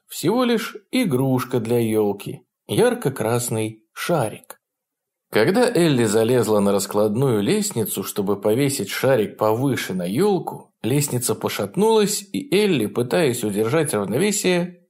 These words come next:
уронила игрушку. Шарик упал с громким хлопком, выпуская из себя какую-то странную красноватую дымку.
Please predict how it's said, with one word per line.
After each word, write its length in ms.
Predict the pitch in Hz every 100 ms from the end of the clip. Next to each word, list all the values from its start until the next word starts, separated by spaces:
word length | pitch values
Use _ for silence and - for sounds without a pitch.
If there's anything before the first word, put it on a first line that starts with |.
| _
уронила 720 | 190 220 220 214 165 107 104
игрушку. 640 | 120 147 101 - - - _ _ _ _ _ _
Шарик 840 | - - 185 208 202 196 196 -
упал 540 | - 110 107 156 165 151
с 100 | 110
громким 600 | 98 113 139 123 123 120
хлопком, 920 | - 107 104 - - 123 123 104 92 -
выпуская 720 | 104 101 104 101 - 208 190
из 200 | 127 104
себя 280 | - 123 185
какую-то 460 | - 110 160 147 113
странную 840 | - - - 170 190 185 185 185
красноватую 960 | 180 107 - 101 98 147 151 147 147 143
дымку. 800 | 120 131 139 180 175 - -